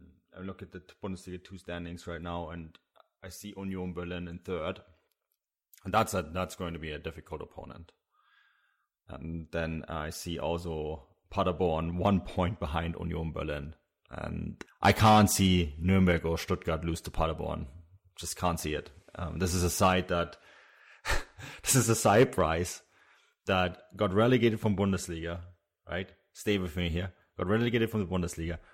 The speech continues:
got relegated from Bundesliga two, right? Got relegated from Liga three, but then eighteen sixty lost the license for the third division, right? Paderborn stayed in, got promoted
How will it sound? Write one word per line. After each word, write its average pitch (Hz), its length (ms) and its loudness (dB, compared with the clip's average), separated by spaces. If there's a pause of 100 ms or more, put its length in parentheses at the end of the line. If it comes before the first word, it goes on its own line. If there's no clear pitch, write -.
(120)
got 95 140 -2
relegated 120 440 2
from 110 140 -6
Bundesliga 101 480 0
two, 98 460 0 (680)
right? 98 220 -4 (360)
Got 101 160 -2
relegated 135 500 2
from 104 240 0
Liga 104 260 6
three, 104 600 2 (1080)
but 104 220 0
then 131 260 6
eighteen 107 300 -2
sixty 127 340 -4
lost 98 260 0
the 98 80 -2
license 95 440 0
for 87 240 -4
the 78 100 -18
third 110 260 0
division, 90 500 -8 (140)
right? 98 280 -6 (360)
Paderborn 117 420 0
stayed 98 400 -2
in, 90 360 -2 (340)
got 123 280 -2
promoted 113 580 0